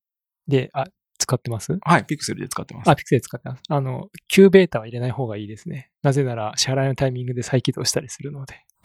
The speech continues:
Speaker 2: お。
Speaker 1: 僕はこの前コンビニで払おうとしたらいきなり再起動されて、<laughs>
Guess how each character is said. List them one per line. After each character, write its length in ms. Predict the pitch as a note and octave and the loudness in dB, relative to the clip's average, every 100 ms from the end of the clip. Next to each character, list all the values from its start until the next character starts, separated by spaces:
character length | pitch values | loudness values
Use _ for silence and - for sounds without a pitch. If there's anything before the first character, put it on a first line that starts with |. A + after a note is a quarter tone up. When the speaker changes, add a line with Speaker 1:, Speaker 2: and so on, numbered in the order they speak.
| - | 6
Speaker 2:
お。 180 | C3+ - - _ _ _ _ | 6 6 -6 _ _ _ _
Speaker 1:
僕 200 | B2+ C3 | -4 2
は 100 | C#3+ | 2
こ 140 | C3+ D3+ | 4 4
の 100 | D3 | 6
前 180 | D3 C3 | 6 6
コ 200 | - C#3+ | 4 4
ン 40 | |
ビ 80 | C#3+ | 6
ニ 60 | |
で 80 | D3+ | 6
払 160 | C#3+ C#3+ | 6 4
お 40 | |
う 40 | C#3 | 4
と 120 | - | 4
し 100 | - | 2
た 80 | C3 | 0
ら 80 | |
い 60 | A#2 | 0
き 80 | - | 2
な 80 | C3 | 2
り 80 | B2+ | 6
再 180 | D3 | 6
起 80 | C3 | 6
動 100 | B2+ | 4
さ 160 | A#2 - | 4 8
れ 100 | F#3+ | 8
て、 300 | - B3 - - | 8 4 4 2
<laughs> 80 | F4+ | 2